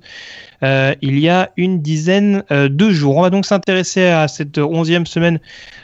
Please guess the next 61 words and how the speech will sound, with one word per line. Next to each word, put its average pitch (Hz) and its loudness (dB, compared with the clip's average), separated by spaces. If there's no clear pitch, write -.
euh, 139 2
de 139 4
compétition, 180 0
euh, 147 4
semaine 170 0
un 170 0
petit 160 -8
peu, 180 0
euh, 143 4
alors 131 2
de 135 -2
relâche, 156 0
c'est - -12
peut-être 139 -6
un 135 -4
peu, 127 -4
c'est 123 -8
peut-être 131 -8
un 135 0
peu 135 0
dur 160 2
de 147 2
dire 139 0
ça. 202 -2
En 190 -4
tout 160 -10
cas, 180 -2
il 175 2
n'y 151 0
a 135 -4
pas - -4
énormément, 175 2
euh, 139 2
d'affiches 156 -2
au 160 0
programme. 175 0
Est-ce 147 -8
que 170 -2
la 160 2
rencontre 175 -6
qui - -8
est 165 -2
la 156 -2
plus 156 -2
intéressante 170 0
sur - -2
le 156 2
papier, 156 -2
ça 180 -4
concerne 156 -2
pas 175 0
la 165 2
Big 147 -2
twelve 180 2
et 165 4
ce 143 0
duel 151 2
entre 160 -2
Oklahoma 151 2
et 156 0
Baylor ? 147 0